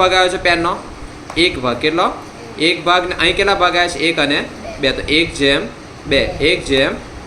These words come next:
બે. હવે આપણે પહેલાં શરૂઆત આપણે પીથી કરીએ. ક્યુથી પણ કરવી હોય તો કરાય, કોઈ વાંધો નહીં, પણ આપણે પી સહેલું પડશે, બીજું કંઈ નહીં. પી અહીં પહેલાં તો આખું લખજો અહીંયા આગળ કે અહીં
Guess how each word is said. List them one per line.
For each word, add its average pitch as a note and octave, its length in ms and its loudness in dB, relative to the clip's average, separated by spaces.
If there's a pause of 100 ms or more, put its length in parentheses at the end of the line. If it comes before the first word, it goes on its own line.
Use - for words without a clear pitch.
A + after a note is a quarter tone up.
બે. C#3+ 100 4 (360)
હવે D#3+ 140 4
આપણે F#3+ 240 2
પહેલાં F#3 220 2
શરૂઆત F3+ 280 0
આપણે F3+ 220 0
પીથી F3 280 -2
કરીએ. D#3 200 2 (100)
ક્યુથી E3+ 280 -2
પણ F3 160 0
કરવી E3 180 2
હોય E3 100 0
તો E3 60 -4
કરાય, E3 260 2
કોઈ D#3+ 140 4
વાંધો D3 220 0
નહીં, B2+ 160 -4 (200)
પણ F3 100 0
આપણે F#3 220 0
પી F#3+ 120 2 (280)
સહેલું F#3+ 300 4
પડશે, C#3 220 -2
બીજું C#3+ 180 -2
કંઈ C3 180 2
નહીં. G2+ 100 -10 (260)
પી E3+ 200 2 (720)
અહીં G3+ 280 2
પહેલાં F3 200 2
તો F3+ 80 2
આખું E3+ 220 -2
લખજો D#3+ 220 -2
અહીંયા D3 200 2
આગળ E3+ 160 -2 (280)
કે E3+ 80 -2 (120)
અહીં D#3 260 0